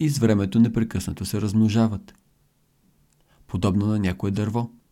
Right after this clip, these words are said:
Човек може да отсече клоните на някой определен порок, дори да прекърши стъблото му, но корените остават. И докато корените са още там,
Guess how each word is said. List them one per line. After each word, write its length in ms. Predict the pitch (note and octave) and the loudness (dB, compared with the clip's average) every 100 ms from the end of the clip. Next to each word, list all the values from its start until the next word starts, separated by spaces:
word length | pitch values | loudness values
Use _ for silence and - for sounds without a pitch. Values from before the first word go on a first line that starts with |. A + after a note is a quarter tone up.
| _ _ _ _ _ | _ _ _ _ _
Човек 300 | - B2+ C3 | 2 2 2
може 240 | A#2+ B2 | 2 2
да 100 | A#2 | 2
отсече 420 | A#2 A2+ G2 C3+ C3+ | 2 0 -2 0 0
клоните 540 | C3 A#2+ G2 - G#2+ | 2 2 0 -2 -6
на 140 | A2+ G2+ | -4 -2
някой 320 | G2 G2 A2 | -2 -2 -2
определен 520 | A2 F#2+ F#2+ G2 F#2+ | -2 -2 0 0 -2
порок, 400 | G2 E2+ B2+ - _ _ _ _ - - | -4 -4 -6 -10 _ _ _ _ -16 -2
дори 180 | G2 | 2
да 140 | G#2+ - | 2 0
прекърши 400 | G#2+ - G#2+ G#2 | -2 0 -2 -2
стъблото 480 | - E2+ A2 C3+ G#2+ | -4 -2 0 0 -2
му, 160 | A2 - _ _ _ _ _ _ - | -6 -10 _ _ _ _ _ _ 0
но 160 | D#3+ | 0
корените 500 | D3+ F#2 F2 D#2+ - | 2 0 0 -2 -4
остават. 600 | G#2+ G#2+ A#2 G#2 F#2+ - - _ _ _ _ _ _ _ _ _ _ _ _ _ | -6 -2 0 0 -4 -14 -20 _ _ _ _ _ _ _ _ _ _ _ _ _
И 120 | G2 | -2
докато 340 | F#2+ G2 F#2+ E2 | 0 -2 -4 -2
корените 480 | G#2+ A2+ B2+ A#2+ A2+ | 0 2 2 0 -4
са 140 | G#2+ | -2
още 240 | G#2+ - | -4 -6
там, 260 | - A2 D3+ | -4 -2 -2